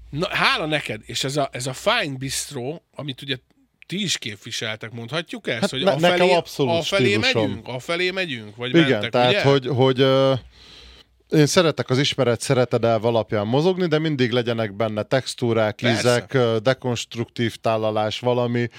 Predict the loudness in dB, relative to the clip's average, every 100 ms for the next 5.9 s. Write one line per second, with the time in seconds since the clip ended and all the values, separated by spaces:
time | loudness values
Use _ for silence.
0 | -20 -14 -2 2 2 2 4 4 0 -10
1 | -20 -4 0 4 6 4 4 2 2 0
2 | 0 4 4 4 0 0 -2 -4 0 0
3 | 0 -2 0 -2 2 0 0 0 0 -2
4 | -6 -4 -2 2 0 0 -4 -2 -2 -2
5 | -2 0 0 0 -2 -4 -2 -4 -4